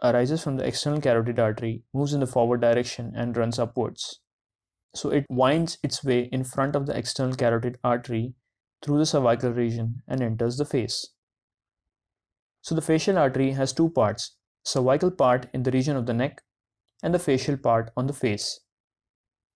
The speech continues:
In the cervical part, the facial artery has its course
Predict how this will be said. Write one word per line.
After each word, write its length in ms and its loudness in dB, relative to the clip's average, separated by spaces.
In 80 -2
the 80 0
cervical 420 2
part, 320 2
the 60 0
facial 400 -2
artery 320 0
has 260 -2
its 180 -6
course 440 -2